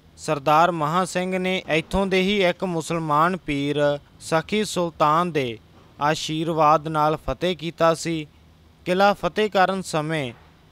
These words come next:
ਮਹਾਂ ਸਿੰਘ ਦੇ ਘਰ ਪੁੱਤਰ ਪੈਦਾ ਹੋਇਆ, ਜਿਸ ਦਾ ਨਾਂ ਰਣਜੀਤ ਸਿੰਘ ਰੱਖਿਆ ਗਿਆ,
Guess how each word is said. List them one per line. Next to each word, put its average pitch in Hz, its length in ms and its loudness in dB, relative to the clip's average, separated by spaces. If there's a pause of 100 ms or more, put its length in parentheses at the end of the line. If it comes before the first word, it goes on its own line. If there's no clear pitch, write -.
(140)
ਮਹਾਂ 165 380 2
ਸਿੰਘ 196 280 0
ਦੇ 202 180 0
ਘਰ 175 280 4
ਪੁੱਤਰ 165 400 -4
ਪੈਦਾ 143 380 0
ਹੋਇਆ, 127 420 -2 (540)
ਜਿਸ 139 280 -2
ਦਾ 170 180 4
ਨਾਂ 151 320 0 (440)
ਰਣਜੀਤ 160 480 -2
ਸਿੰਘ 196 340 -2
ਰੱਖਿਆ 170 440 2
ਗਿਆ, 131 280 -2